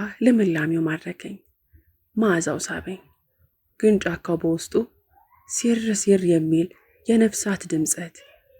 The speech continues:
የጦጣና ዝንጀሮ ጫጫት አስፈራኝ። ጦጣዎቹ ዝም ብለው ይጮኻሉ። ጫካ ውስጥ መግባት ጀመርኩ።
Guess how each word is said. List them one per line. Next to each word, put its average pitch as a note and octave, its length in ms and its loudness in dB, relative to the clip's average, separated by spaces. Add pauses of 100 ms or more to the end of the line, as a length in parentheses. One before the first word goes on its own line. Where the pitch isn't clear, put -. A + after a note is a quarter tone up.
የጦጣና G#3 580 2 (120)
ዝንጀሮ E3 420 2 (120)
ጫጫት D3 400 -8
አስፈራኝ። - 540 -8 (1000)
ጦጣዎቹ A#3+ 520 0 (440)
ዝም A#3 340 6
ብለው E3 220 4
ይጮኻሉ። F3+ 420 -2 (920)
ጫካ F3 380 -4
ውስጥ F3 260 -4
መግባት D#3+ 380 -4
ጀመርኩ። F3+ 460 -8